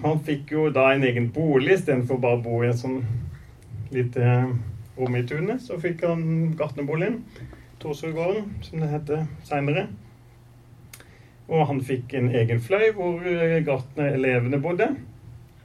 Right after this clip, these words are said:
på Torsrudgården. Og han fikk jo omlagt parken da til en, til å bli en sånn tresamling da, med forskjellige,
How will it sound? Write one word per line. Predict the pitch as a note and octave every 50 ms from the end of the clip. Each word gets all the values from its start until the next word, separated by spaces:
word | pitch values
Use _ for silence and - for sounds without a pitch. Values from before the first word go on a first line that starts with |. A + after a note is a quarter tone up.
| - - - -
på | - D3 C#3 C#3+ D3 C#3+ C#3 C#3+
Torsrudgården. | C3+ - - C#3 C#3+ C#3+ C#3+ C#3 A#2+ A2+ - - - - - - - - - D#3 D#3+ E3 F#3+ B3+ - - - - - - - - - - - - - - - - - - - - - - - - - - - - - - - - - - -
Og | - D#3+
han | D#3+ D#3+ D#3+
fikk | - D#3 D3+ - D#3
jo | C#3+ C#3 D3 D3 D3 D3 C#3+ C#3+ C#3+ - - D3
omlagt | B2 B2 A#2+ A#2 B2+ C#3+ C#3+ - - -
parken | - A2 G#2+ - - - D3+ C#3+ C3+
da | B2+ B2 A#2+ B2
til | C3 B2+ B2 B2+
en, | B2 B2 B2 B2 B2 B2 B2 A#2+ B2 C3+ C#3+ C#3+ - - - - - - - - - - - - - -
til | - C3+ B2 A#2+ A#2+ B2 A#2+
å | A#2 B2 A#2+ A#2 A#2 - -
bli | A#2 A2+ A2+ A#2 A#2+ A#2+
en | A#2+ A#2
sånn | - B2 B2 A#2+ B2 B2 B2 A#2+ A#2+ A#2+ - - - - -
tresamling | - - B2+ A#2 A#2 - - A2+ G#2+ G#2+ A#2 C3 C3 A#2
da, | G2
med | E2 - A2
forskjellige, | - C3 A#2+ - B2 A2 A2 G#2+ A2 A2 A2